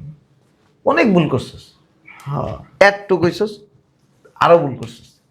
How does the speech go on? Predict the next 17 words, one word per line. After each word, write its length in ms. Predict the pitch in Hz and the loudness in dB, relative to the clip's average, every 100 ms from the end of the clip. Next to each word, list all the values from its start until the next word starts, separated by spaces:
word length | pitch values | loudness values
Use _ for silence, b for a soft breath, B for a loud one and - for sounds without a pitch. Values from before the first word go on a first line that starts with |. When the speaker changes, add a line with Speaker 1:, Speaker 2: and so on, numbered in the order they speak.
| - | 4
Speaker 1:
এরপরে 440 | 233 240 247 233 | 6 6 2 2
পড়েছিস, 400 | 208 208 202 208 - | 4 2 2 -2 0
আরো 180 | 175 214 | 0 2
ভুল 180 | 185 156 | 0 -4
করছিস। 360 | 110 - - _ _ _ _ _ _ _ _ - | -8 -14 -20 _ _ _ _ _ _ _ _ 2
ওই 140 | 127 | 2
ভুলগুলি 460 | 107 117 151 170 185 | 4 2 2 -6 -8
ক্ষমার 340 | - 98 95 78 | -6 -4 -4 -4
যোগ্য। 260 | 82 - - - - _ _ - - _ _ _ _ _ _ _ _ _ _ _ _ _ _ _ | -12 -14 -20 -20 -20 _ _ -20 -20 _ _ _ _ _ _ _ _ _ _ _ _ _ _ _
কিন্তু 280 | 92 80 80 | -10 -8 -6
ম্যাচিউরড 680 | 78 113 143 - 233 269 202 | 0 4 4 2 2 6 6
হওয়ার 200 | 143 123 | 6 2
পরে, 260 | - - - _ _ _ _ _ _ _ _ _ _ | -4 -12 -16 _ _ _ _ _ _ _ _ _ _
সংসার 600 | - 214 220 - 277 285 | 2 6 6 6 4 2
জীবনে 280 | 262 240 233 | 0 2 4
ঢুকার 340 | 131 147 214 | 4 4 4
পরে 260 | 143 104 | 2 -6